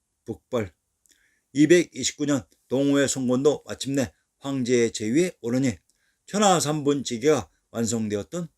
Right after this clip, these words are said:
것이다. 황제에 오른 송건은 유선에게 서신을 보내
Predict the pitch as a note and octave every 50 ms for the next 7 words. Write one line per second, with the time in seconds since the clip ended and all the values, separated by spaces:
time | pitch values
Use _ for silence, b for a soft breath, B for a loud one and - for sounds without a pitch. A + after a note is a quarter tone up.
0 | _ _ - A2 G#2 - - - A2+ G#2 G#2 G2+ G2 _ _ _ _ _ _ _
1 | _ _ _ _ _ _ _ - F3 F#3+ F#3 F3+ D3+ F3 F3 F3 C3 B2+ C#3+ D#3+
2 | E3 D3 B2 - - B2 B2 B2+ B2+ C#3 D3 D#3+ C#3 A2+ _ _ _ _ _ _
3 | _ - C3+ A#2+ - D3+ C#3+ C3 B2+ C3+ C3+ A#2 - A#2 B2 A#2+ - C#3 B2+ A#2+
4 | A#2+ C3 C#3+ B2 F#2+